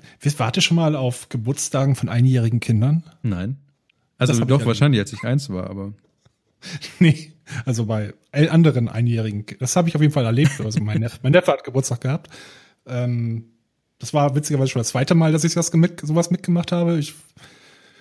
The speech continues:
Speaker 1: ich weiß nicht, ich weiß nicht mehr, was man da richtig schenkt, weil die Kinder erinnern sich nicht danach, nicht daran, ähm,
Speaker 2: Ich glaube, ich
Speaker 1: was
Speaker 2: hab
Speaker 1: man
Speaker 2: zu
Speaker 1: da
Speaker 2: meinem
Speaker 1: war, was man gekriegt hat.
Speaker 2: Ich glaube, ich hab zu meinem einjährigen Geburtstag ein Fahrrad bekommen. Also so ein, so ein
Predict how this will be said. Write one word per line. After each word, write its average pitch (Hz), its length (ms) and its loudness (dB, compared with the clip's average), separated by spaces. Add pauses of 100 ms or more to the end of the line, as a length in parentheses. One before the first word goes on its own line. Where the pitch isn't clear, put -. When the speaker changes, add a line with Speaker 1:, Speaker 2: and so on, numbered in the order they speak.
(140)
Speaker 1:
ich - 140 -6
weiß 151 200 2
nicht, 147 80 6
ich 113 100 0
weiß 127 140 0
nicht 156 60 6
mehr, 143 120 6
was 139 120 0
man 131 100 2
da 127 60 2
richtig 127 240 -2
schenkt, 165 260 2
weil 113 80 0
die 113 60 -6
Kinder 147 220 2
erinnern 147 260 2
sich 147 200 -4
nicht - 160 -6
danach, 143 240 -2
nicht 131 200 -8
daran, 143 460 0
ähm, 113 340 -4 (1160)
Speaker 2:
Ich - 100 -20
glaube, 135 180 2
ich 143 80 0
Speaker 1:
was - 40 -4
Speaker 2:
hab - 80 2
Speaker 1:
man 127 80 4
Speaker 2:
zu - 80 2
Speaker 1:
da 131 60 4
Speaker 2:
meinem 127 120 4
Speaker 1:
war, 135 200 4
was 120 120 -2
man 123 100 -4
gekriegt - 300 -12
hat. - 240 -14
Speaker 2:
Ich - 80 -20
glaube, 139 160 2
ich 131 60 2
hab 139 100 -4
zu - 80 2
meinem 120 160 4
einjährigen 123 500 2
Geburtstag 113 420 -4
ein 104 100 -6
Fahrrad 131 340 -2
bekommen. - 380 -2
Also 101 180 2
so 104 140 4
ein, 101 80 4
so 101 140 -2
ein 98 100 0